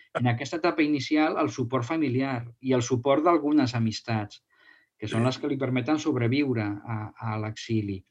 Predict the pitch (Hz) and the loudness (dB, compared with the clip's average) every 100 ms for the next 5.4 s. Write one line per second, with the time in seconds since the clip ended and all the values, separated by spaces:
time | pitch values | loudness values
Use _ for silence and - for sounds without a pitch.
0 | _ _ _ 123 120 117 123 131 165 156 | _ _ _ 0 2 2 0 0 2 4
1 | 151 151 151 139 127 120 113 123 139 135 | 4 2 -2 0 0 0 -2 -4 -6 -6
2 | 143 - 131 135 156 156 160 - - _ | -10 -6 -2 0 0 0 -6 -12 -20 _
3 | _ 123 113 127 120 143 135 135 151 151 | _ -2 0 -2 0 0 2 2 2 2
4 | 123 117 127 110 101 104 110 104 104 101 | 2 0 0 -2 -4 -8 -8 -6 -6 -8
5 | - 98 - | -8 -10 -12